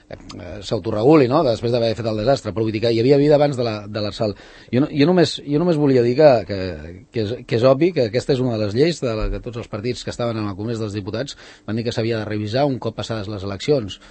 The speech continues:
Eh, suposo que d'alguna, d'alguna cosa positiva se'n podrà treure, eh, però, però sí que a grans trets s'haurà de re-, de fer una profunda revisió de l'Arsal. I,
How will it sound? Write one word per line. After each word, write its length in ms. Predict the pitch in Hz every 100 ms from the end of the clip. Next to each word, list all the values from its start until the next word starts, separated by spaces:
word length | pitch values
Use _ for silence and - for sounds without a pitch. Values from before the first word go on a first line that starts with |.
| - - - _
Eh, 360 | - 95 98 98
suposo 420 | 117 104 117 131
que 140 | 139 - - _ -
d'alguna, 560 | 113 127 131 151 151 -
d'alguna 400 | 139 135 147 156
cosa 180 | 151 147
positiva 400 | 139 139 139 151
se'n 220 | 131 139
podrà 240 | 120 120 117
treure, 400 | 139 135 131 233 - - - -
eh, 280 | - 107 101
però, 340 | - 113 107 107
però 120 | 120 117
sí 120 | 135
que 120 | 147
a 200 | 147 120
grans 260 | 117 123 117
trets 220 | 120 131 -
s'haurà 180 | 127 117
de 60 | 113
re-, 200 | 110 117
de 120 | 113 104
fer 80 | 127
una 120 | 131 113
profunda 340 | 104 120 117
revisió 360 | 107 104 98 120
de 80 | 113
l'Arsal. 340 | 95 107 104
I, 220 | 113 117